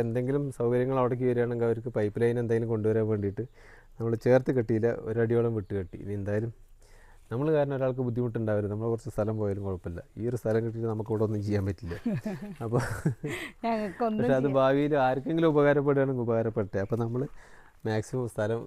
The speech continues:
Speaker 1: ഈ ഭാഗം വിട്ട്
Speaker 2: വിട്ടിട്ടുണ്ട് കേട്ടോ.
Speaker 1: വിട്ടിട്ടുണ്ട്.
Speaker 2: ഇനി ഇവിടെ
Speaker 1: ഇനി
Speaker 2: മണ്ണ് ഫില്ല്
Speaker 1: ഇതൊക്കെ ഈ
Speaker 2: ചെയ്യണം.
Speaker 1: ഗ്യാപ്പൊക്കെ മണ്ണിട്ട് തൂർക്കാണ്ട്.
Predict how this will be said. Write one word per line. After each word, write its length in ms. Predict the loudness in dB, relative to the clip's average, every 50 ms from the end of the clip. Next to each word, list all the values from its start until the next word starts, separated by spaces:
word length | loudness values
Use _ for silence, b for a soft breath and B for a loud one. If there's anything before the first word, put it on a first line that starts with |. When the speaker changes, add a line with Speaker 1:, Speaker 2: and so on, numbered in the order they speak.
| -12 -14 -10 -8 -6
Speaker 1:
ഈ 20 | -2 0
ഭാഗം 120 | 2 4 4 4 2 2
വിട്ട് 100 | 0 -2
Speaker 2:
വിട്ടിട്ടുണ്ട് 380 | 0 0 0 0 0 0 0
കേട്ടോ. 240 | 0 0 -2 -6 -6 -6 -8 -10 -12 -10 -6 -6
Speaker 1:
വിട്ടിട്ടുണ്ട്. 320 | -6 -4 -2 0 2 4
Speaker 2:
ഇനി 80 | 4 6
ഇവിടെ 200 | 6 6 6 6
Speaker 1:
ഇനി 60 | 6 4
Speaker 2:
മണ്ണ് 340 | 4 4 2 2 2 2 4 2
ഫില്ല് 180 | 2 0 2 4
Speaker 1:
ഇതൊക്കെ 140 | 4 4 6
ഈ 60 | 6
Speaker 2:
ചെയ്യണം. 180 | 6 6 6 6
Speaker 1:
ഗ്യാപ്പൊക്കെ 380 | 8 6 6 6 4 2 2 2 2 2
മണ്ണിട്ട് 360 | 2 0 0 0 0 0 0 -2 b b b b -4
തൂർക്കാണ്ട്. 500 | 0 0 0 2 2 0 0 0 0 -2